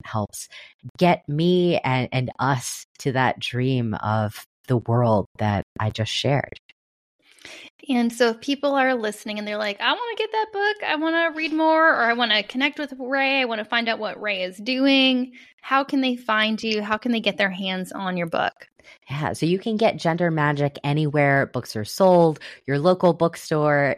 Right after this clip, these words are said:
Speaker 1: any of the big chains. Um, and you can check me out. Instagram is a really good hub. You can check me out there at the Ray McDaniel. That's Ray, R A E, on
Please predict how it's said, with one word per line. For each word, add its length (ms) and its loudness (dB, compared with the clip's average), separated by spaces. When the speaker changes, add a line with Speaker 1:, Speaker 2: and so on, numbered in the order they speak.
Speaker 1:
any 260 2
of 100 2
the 100 2
big 240 0
chains. 720 0
Um, 200 0
and 120 0
you 100 0
can 180 0
check 300 -2
me 140 0
out. 220 2
Instagram 600 0
is 120 -2
a 80 0
really 280 0
good 200 -2
hub. 380 0
You 80 -6
can 160 -8
check 240 -6
me 100 -2
out 200 -4
there 260 0
at 280 0
the 640 -2
Ray 380 2
McDaniel. 800 -4
That's 360 0
Ray, 640 -2
R 360 0
A 220 -2
E, 360 -2
on 300 0